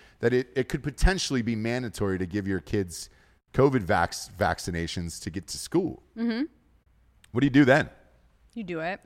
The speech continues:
Speaker 1: Really?
Speaker 2: Yeah.
Speaker 1: Is that weird, though?
Speaker 2: I mean, there's so many other, uh, vaccines that they have to have,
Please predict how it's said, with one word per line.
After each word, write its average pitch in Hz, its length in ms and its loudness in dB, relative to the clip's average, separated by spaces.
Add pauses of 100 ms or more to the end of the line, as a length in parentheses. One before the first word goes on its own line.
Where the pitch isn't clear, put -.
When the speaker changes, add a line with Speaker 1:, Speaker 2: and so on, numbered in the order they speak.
(200)
Speaker 1:
Really? - 220 0 (560)
Speaker 2:
Yeah. 196 160 -2 (1300)
Speaker 1:
Is - 60 -10
that 196 140 2
weird, 185 220 8
though? 226 220 2 (760)
Speaker 2:
I 208 80 -2
mean, 202 320 -4 (160)
there's 185 240 -4
so 175 340 -6
many 175 280 -4
other, 202 440 -4 (840)
uh, 175 420 0
vaccines 185 600 -4
that - 160 -14
they 185 100 -2
have 175 200 0
to 185 100 -6
have, 185 280 0